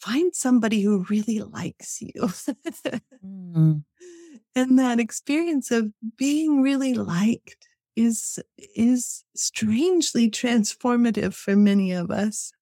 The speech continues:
Speaker 2: Uncomfortable for many of us, right? <laughs>
Speaker 1: Yes, it can be so
Speaker 2: 'Cause it can feel so
Speaker 1: uncomfortable.
Speaker 2: different.
Speaker 1: Yeah. Yeah. And we're like, "Why does this person like me?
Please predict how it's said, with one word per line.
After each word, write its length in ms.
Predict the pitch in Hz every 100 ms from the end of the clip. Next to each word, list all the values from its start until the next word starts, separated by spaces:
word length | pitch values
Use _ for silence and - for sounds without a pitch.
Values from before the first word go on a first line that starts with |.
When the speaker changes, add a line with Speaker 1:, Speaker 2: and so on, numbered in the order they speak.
| -
Speaker 2:
Uncomfortable 1080 | 202 196 - 190 - 226 175 156 151 156 - - 214
for 140 | 185
many 340 | 180 175 170
of 140 | 165 160
us, 340 | 156 156 -
right? 460 | 165 170 214 254 220 - _ _ _
<laughs> 360 | 302 320 294 220 -
Speaker 1:
Yes, 340 | 240 233 -
it 160 | 214 -
can 300 | 247 233 226
be 160 | 214
so 320 | 208 - - 202
Speaker 2:
'Cause 120 | 208
it 100 | 208
can 140 | 196
feel 340 | 170 - 190 185
so 220 | - 180
Speaker 1:
uncomfortable. 180 | 165 180
Speaker 2:
different. 600 | 185 214 - 165 - - - _ _ -
Speaker 1:
Yeah. 420 | 208 226 233 220 - _
Yeah. 180 | 233 233
And 140 | - 233
we're 100 | 233
like, 200 | 208 -
"Why 300 | 160 156 196
does 200 | 254 240
this 160 | 294
person 400 | - 302 - 302
like 240 | 330 359 -
me? 280 | 220 185